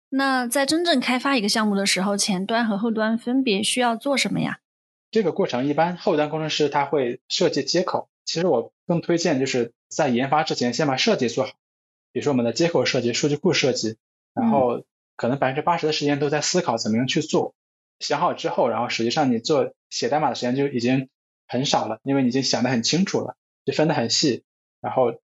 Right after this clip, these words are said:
Speaker 2: 直接就，对，就会能节省很多时间。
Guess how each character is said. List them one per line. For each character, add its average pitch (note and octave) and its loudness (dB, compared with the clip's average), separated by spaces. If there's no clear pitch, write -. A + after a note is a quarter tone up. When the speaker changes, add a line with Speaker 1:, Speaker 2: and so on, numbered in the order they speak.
Speaker 2:
直 C3 -2
接 C#3 2
就， C#3+ -2
对， A2 0
就 B2 0
会 D#3 2
能 B2+ 0
节 C#3+ 2
省 C#3 0
很 A2 0
多 B2+ 0
时 B2+ 0
间。 A#2 0